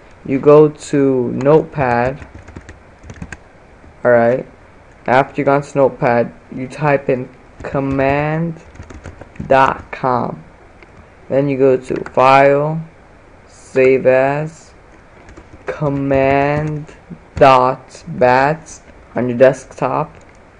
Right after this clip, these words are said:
Click Save, and you'll find it on your desktop. So you just take this out, click Command, and there you go. So after you got this on your desktop on your school,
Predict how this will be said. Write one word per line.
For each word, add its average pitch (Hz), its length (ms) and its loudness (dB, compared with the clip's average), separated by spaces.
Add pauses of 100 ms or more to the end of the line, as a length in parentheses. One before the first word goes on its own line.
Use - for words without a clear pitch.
(460)
Click - 220 -8
Save, 170 680 2 (1400)
and 113 560 -2 (680)
you'll 127 120 4
find 156 380 0
it 139 240 2
on 139 220 2
your 135 100 -4
desktop. 131 520 -2 (600)
So 104 260 -4
you 104 80 -4
just - 340 -12 (480)
take 117 220 -8
this 120 220 -8
out, 135 280 0 (600)
click 151 220 -4
Command, 156 560 -2 (640)
and 110 320 -8
there 120 140 2
you 135 60 -2
go. 151 360 0 (640)
So 117 340 -2
after 165 320 2
you 151 60 -2
got 151 240 2
this 151 220 -2
on 139 240 0
your 135 140 0
desktop 135 540 0
on 123 200 -4
your 117 400 -4
school, 135 640 0